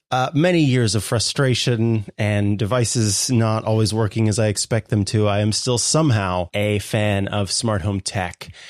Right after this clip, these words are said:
The stuff that's been announced, I mean, that's where I heard about Matter casting in the first place, because Amazon is one of the companies that is part of the Matter, uh, spec, and you know, this is kind of s-, meant to be a,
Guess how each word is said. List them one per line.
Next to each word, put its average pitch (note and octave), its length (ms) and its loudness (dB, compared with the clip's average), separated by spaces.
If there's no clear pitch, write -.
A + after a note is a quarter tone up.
The C#3+ 120 -4
stuff D3 280 -2
that's - 120 -8
been D3+ 120 0
announced, B2 560 0
I A#2+ 80 0
mean, A#2+ 160 2
that's B2+ 280 -2
where B2+ 180 2
I A2 80 2
heard A2 140 0
about G2+ 160 0
Matter G#2+ 360 0
casting G2+ 480 -4
in G2+ 60 -2
the G2 60 -2
first C#3 280 -2
place, B2+ 180 0
because A2 380 -4
Amazon A#2+ 480 0
is G2+ 140 -2
one A2 180 0
of F2 200 -4
the F#2+ 420 0
companies G#2 560 -2
that G2 140 -2
is F#2+ 200 -2
part G#2 380 -6
of F#2+ 240 -6
the F#2 340 -2
Matter, G2 640 0
uh, F#2 240 -4
spec, - 640 -4
and F#2+ 320 -6
you A#2+ 140 0
know, F2 100 -4
this G#2 260 -2
is - 260 -2
kind A2+ 140 0
of G2 200 -14
s-, - 220 -6
meant B2 280 0
to A2 60 0
be G#2+ 200 2
a, G2 100 0